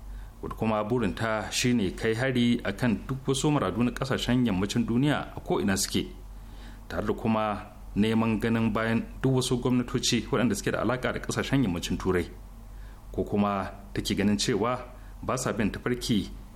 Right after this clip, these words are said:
irin na aƙida daidai da fassarar ta akan Musulunci wanda ƙungiyar take yi,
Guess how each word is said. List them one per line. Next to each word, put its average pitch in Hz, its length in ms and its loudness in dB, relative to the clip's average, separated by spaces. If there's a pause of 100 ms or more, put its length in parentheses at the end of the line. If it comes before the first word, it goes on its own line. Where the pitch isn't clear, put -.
(220)
irin 110 200 2
na 110 520 0
aƙida 120 720 0
daidai 113 260 2
da 92 200 0
fassarar 113 440 0
ta - 120 -2
akan 104 260 0
Musulunci 127 600 2 (640)
wanda 87 280 0
ƙungiyar 113 480 2
take 104 240 -2
yi, 101 340 2